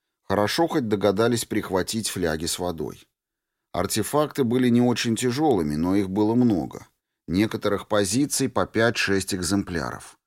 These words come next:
Матвеич перед нашим отправлением в шутку заметил, что если все это добро продать, можно прикупить себе люксовую яхту или особнячок не в самой дешевой стране мира.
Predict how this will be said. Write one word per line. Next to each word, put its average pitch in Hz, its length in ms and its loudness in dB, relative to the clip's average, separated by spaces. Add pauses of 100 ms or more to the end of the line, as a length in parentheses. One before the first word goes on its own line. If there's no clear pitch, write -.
(480)
Матвеич 123 680 4
перед 98 260 0
нашим 104 380 2
отправлением 95 800 2
в - 80 -8
шутку 127 400 -2
заметил, 113 580 2
что - 220 -4
если 98 340 0
все 107 280 2
это 87 180 2
добро 92 400 2
продать, 82 580 -2 (400)
можно 143 380 4
прикупить 120 520 0
себе 101 300 0
люксовую 104 640 -2
яхту 113 420 -2
или 120 280 0
особнячок 131 880 2
не 98 100 2
в - 80 -2
самой 104 340 0
дешевой 95 460 0
стране 90 400 -2
мира. 73 440 -4